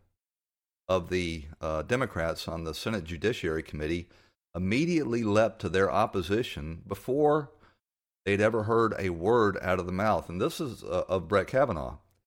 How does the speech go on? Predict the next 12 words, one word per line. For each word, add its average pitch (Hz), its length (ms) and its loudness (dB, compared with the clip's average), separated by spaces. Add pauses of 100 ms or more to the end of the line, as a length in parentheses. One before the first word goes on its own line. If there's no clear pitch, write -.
(400)
And 87 120 -2
this 185 200 2
is 156 260 -6 (500)
even 190 300 2
in, 117 340 -2
uh, 95 200 0
d-, 87 160 -6 (280)
in 95 140 -2
spite 175 320 0
of 156 80 -4
the 85 80 -4
fact 71 520 -6